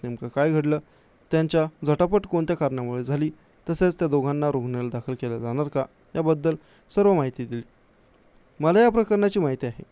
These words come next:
महादेव गीते आणि अक्षय आठवले यांनीही मारहाण केली आहे. महादेव गीते याला अटक होण्यापूर्वी एक व्हिडिओ व्हायरल केला होता. मला खोट्या गुन्ह्यात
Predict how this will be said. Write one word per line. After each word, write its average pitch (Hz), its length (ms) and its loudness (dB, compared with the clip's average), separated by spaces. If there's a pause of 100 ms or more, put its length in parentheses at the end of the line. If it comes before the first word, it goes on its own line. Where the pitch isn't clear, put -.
(220)
महादेव 131 280 -2
गीते 123 240 -4
आणि 131 200 -4
अक्षय 127 260 -6
आठवले 131 400 -2
यांनीही 135 440 -4 (320)
मारहाण 151 320 2
केली 127 140 -2
आहे. 120 180 -6 (500)
महादेव 180 280 4
गीते 180 220 0
याला 165 200 4
अटक 156 240 0
होण्यापूर्वी 139 600 -2
एक 143 200 -6
व्हिडिओ 131 300 0
व्हायरल 135 340 -4
केला 120 220 -6
होता. 117 180 -8 (580)
मला 135 260 -2
खोट्या 139 200 0
गुन्ह्यात 131 260 -4